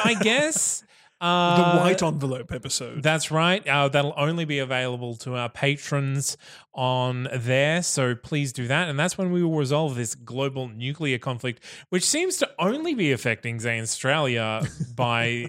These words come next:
Speaker 1: uh, the, uh, the, the issues that our nations have been dealing with.
Speaker 2: Not
Speaker 1: Uh,
Speaker 2: so, not so global either. Very localized, coming
Speaker 1: very
Speaker 2: from one direction. <laughs>
Speaker 1: Yes. Uh, absolutely.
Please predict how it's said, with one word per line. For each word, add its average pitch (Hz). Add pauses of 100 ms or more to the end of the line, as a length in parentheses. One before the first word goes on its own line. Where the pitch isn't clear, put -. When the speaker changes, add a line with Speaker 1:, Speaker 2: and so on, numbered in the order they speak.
Speaker 1:
uh, 117
the, 120
uh, 110 (420)
the, 117
the 120
issues 151
that 117
our 117
nations 117
have 117
been 117
dealing 147
with. 233 (320)
Speaker 2:
Not 190
Speaker 1:
Uh, 175
Speaker 2:
so, 220
not 220
so 202
global 160
either. 151
Very 294
localized, 151
coming -
Speaker 1:
very 247
Speaker 2:
from 180
one 190
direction. 214
<laughs> 240
Speaker 1:
Yes. 214
Uh, -
absolutely. 151